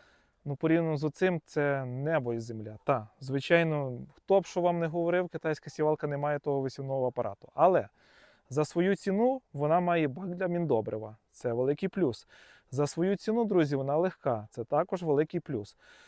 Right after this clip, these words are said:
Ви можете широко с-, чепити сівалку на якусь сороківку там і полетіли, та? Два з половиною там чи скільки метра вона є. Слідуюче, е, те, що вона має розгладжуючу доску,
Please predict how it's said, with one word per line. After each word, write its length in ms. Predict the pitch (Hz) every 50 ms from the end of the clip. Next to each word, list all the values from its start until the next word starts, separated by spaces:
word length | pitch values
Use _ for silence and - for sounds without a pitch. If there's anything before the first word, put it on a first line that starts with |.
| - _ _ _ -
Ви 140 | 110 127 135
можете 260 | 143 139 131 - 131
широко 380 | - - 151 147 139 - 135 -
с-, 300 | - 139 - - 135 -
чепити 360 | - - 135 - 143 - 143 131
сівалку 440 | - 165 175 240 294 285 - -
на 100 | 156 147
якусь 240 | 139 131 - 143 -
сороківку 580 | - - 151 156 - - 247 233 - - 185 170
там 240 | - 175 160 151 135
і 260 | 143 160 156 151 143 - _ _ _ _
полетіли, 520 | - 165 165 160 143 - - 113 107 113 104
та? 220 | - 170 214 220 - _ -
Два 200 | 131 120 127 120
з 80 | - -
половиною 400 | - 131 131 160 190 175 156 -
там 160 | 123 120 110
чи 80 | -
скільки 280 | - - 123 - - 120
метра 280 | 117 113 110 - 120 107
вона 220 | 107 107 107 104
є. 200 | 104 107 104 101 - _ _ _ _ -
Слідуюче, 960 | - - - 175 220 202 208 208 196 180 - - - 180 175 170 165 151 127 - -
е, 120 | 165 143 -
те, 160 | - 165 170
що 180 | - - 170
вона 140 | 160 160 160
має 240 | 156 160 156 156 156
розгладжуючу 680 | 156 147 - - 156 151 147 147 156 151 - - 170
доску, 540 | 160 196 226 247 - - - 147 127 120